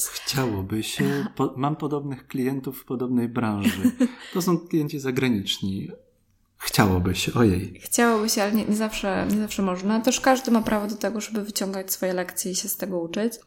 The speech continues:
Speaker 2: Ale myślę, że jest dużo takich ciekawych case study, które można sobie poczytać, posłuchać, zobaczyć. Mnie, mnie bardzo bawi, raduje taki case, y, trochę starszy.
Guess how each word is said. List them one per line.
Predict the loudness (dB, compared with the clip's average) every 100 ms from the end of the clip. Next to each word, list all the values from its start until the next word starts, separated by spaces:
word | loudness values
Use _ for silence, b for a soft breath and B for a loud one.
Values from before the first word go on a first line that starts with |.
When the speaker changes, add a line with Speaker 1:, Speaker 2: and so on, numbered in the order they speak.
| -2
Speaker 2:
Ale | 4 6
myślę, | 6 2
że |
jest | 4
dużo | 4 2
takich | -2 -6
ciekawych | -6 -6 -4 -6 -6
case | -4 -4
study, | -2 -2 -4
które | -4 -4
można | -2 -2
sobie | -4 -4 -6
poczytać, | -4 -6 -4 -4 -4
posłuchać, | -6 -6 -6 -4 -4
zobaczyć. | -4 -2 -2 -2 -2 -4 -6 B B B B -2
Mnie, | 2 6 6 6 4 4
mnie | 6 6
bardzo | 6 4 0 -2 -6 -10 0
bawi, | 2 2 0 -2 0
raduje | 0 0 0 0 0 0 -2 -4 B B B -8
taki | -6 -6
case, | -2 0 2 2 2 0 -2 -10 -8 -4 -4
y, |
trochę | -2 -2 2
starszy. | 2 6 6 6 2 2 2